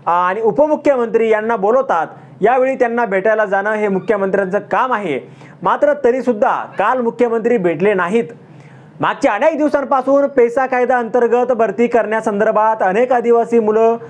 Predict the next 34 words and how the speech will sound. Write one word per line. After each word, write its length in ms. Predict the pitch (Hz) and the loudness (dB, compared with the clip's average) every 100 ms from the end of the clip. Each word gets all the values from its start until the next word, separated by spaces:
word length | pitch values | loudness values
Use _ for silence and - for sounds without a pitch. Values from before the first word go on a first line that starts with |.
| - - 170 | -20 -10 -2
नरहरी 400 | 208 214 226 240 | 0 0 0 0
झिरवळ 380 | 185 233 247 147 - - - - | 0 2 2 0 -6 -16 -18 -4
यांच्या 300 | 160 185 247 | -2 0 -2
घरासमोर 600 | 202 196 240 254 247 254 | 0 -2 0 0 2 2
ठाण 300 | 254 240 240 | 0 -2 -2
मांडून 300 | 240 233 240 | -2 -2 0
बसले 240 | 233 240 247 | -2 2 0
होते. 420 | 226 131 - - - - - - - | 0 -6 -16 -20 -20 -20 -20 -12 -4
मुख्यमंत्री 540 | 196 196 311 311 330 | 0 2 2 2 2
एकनाथ 280 | 302 277 262 269 | 2 2 -2 0
शिंदेंनी 420 | 240 240 262 254 277 | 0 2 0 2 -2
पंधरा 340 | 277 214 233 | -2 -2 -2
सप्टेंबरला 580 | 240 233 247 233 247 254 | -2 -2 0 0 0 0
हा 160 | 233 | 0
निर्णय 320 | 226 226 233 240 | -2 0 0 2
सोडवू 380 | 240 269 220 | 2 2 2
असं 220 | 156 190 269 | 0 2 2
आश्वासन 500 | 254 294 311 294 233 | 2 2 2 0 0
दिलं 140 | 208 | 0
होतं. 240 | 165 139 - - - - | 0 -4 -12 -16 -20 -6
आता 200 | - 247 | -2 0
महिना 260 | 254 254 285 | 0 0 0
झाला 240 | 262 262 269 | 0 0 0
मात्र 280 | 262 269 | 0 -2
कोणताही 460 | 254 233 226 - 262 | 0 -2 0 -2 0
निर्णय 280 | 240 226 233 | 0 2 0
झालेला 360 | 214 185 190 | 0 0 0
नाही. 220 | 196 196 208 - | -2 -4 -8 -4
या 140 | 185 196 | -2 -2
संदर्भात 580 | 208 226 233 170 143 | -2 0 0 -2 -2
मुख्यमंत्र्यांच्या 760 | 151 156 233 240 247 269 262 294 | -4 -2 -2 0 0 0 0 2
भेटीला 340 | 240 240 240 | 2 2 0
गेलेल्या 360 | 226 233 233 233 | 2 2 2 0
आमदारांनाही 760 | 202 208 214 214 220 233 240 | 0 0 0 0 0 2 0